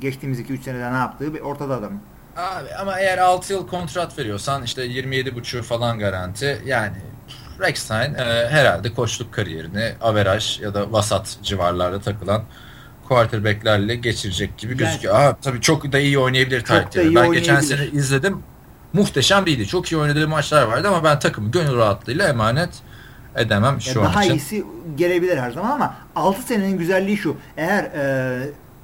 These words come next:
Speaker 1: maaştaki artışı güzel ayarladıysan, yani ilk senelere çok fazla para vermediysen, üçüncü senede "Olmadı bu adam." diye takımdan kesersin. Sadece verdiğin signing bonus cebinden çıkmış olur. E, o da, e, büyük sıkıntı değil.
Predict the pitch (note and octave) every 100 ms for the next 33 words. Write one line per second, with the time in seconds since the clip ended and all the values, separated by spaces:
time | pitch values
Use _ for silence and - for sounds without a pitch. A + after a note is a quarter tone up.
0 | - - D3+ C3+ D3 A3 A3 D#3 C#3+ G3
1 | D#3+ C#3 C3+ G#3+ F#3 F3 D#3+ D#3+ C#4 -
2 | C3+ G3+ - - - A3+ G3+ G3+ E3 D#3+
3 | D#3+ F3+ - D#3+ D3+ D#3 D#3+ F#3+ G3 C3+
4 | A#2+ A3+ E4+ - - F#3+ - C4+ G#3+ F#3+
5 | F#3 F3 A3 F#3+ E3 D#3+ E3 D#3+ D3 D3+
6 | F3 F3 D#3+ F3 F3 G#3+ C4 D4+ - -
7 | - C#4+ C4 B3+ G#3 A3 G#3+ A#3 G#3+ G#3
8 | G#3+ G#3+ F#3+ G3+ G3+ D3 C3+ C3 B2+ B2
9 | C#3 C#3 C3+ D3 C#4+ - - - - C#3+
10 | C#3 B3 C4+ F4+ - - F#3+ F#3+ F#3+ F3+
11 | D4+ - G#3 G#3+ A3+ A3 D4+